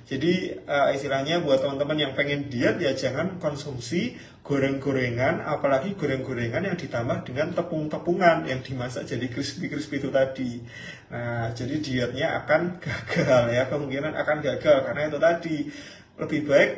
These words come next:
buat orang yang diet itu mengkonsumsi makanan secara natural aja, ya secara alami aja ya. Eh,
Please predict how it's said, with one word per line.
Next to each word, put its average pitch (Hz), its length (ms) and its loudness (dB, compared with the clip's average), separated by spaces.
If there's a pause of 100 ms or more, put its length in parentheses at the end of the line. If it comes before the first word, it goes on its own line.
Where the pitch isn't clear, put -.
(140)
buat 135 240 4
orang 151 240 4
yang 135 160 -2
diet 123 480 0
itu - 160 -6
mengkonsumsi 165 640 -4
makanan 151 480 -2
secara 147 320 -2
natural 135 640 -2
aja, 120 480 0
ya 127 240 -2
secara 135 320 0
alami 143 320 2
aja 131 560 2
ya. 135 320 -2 (400)
Eh, 123 340 6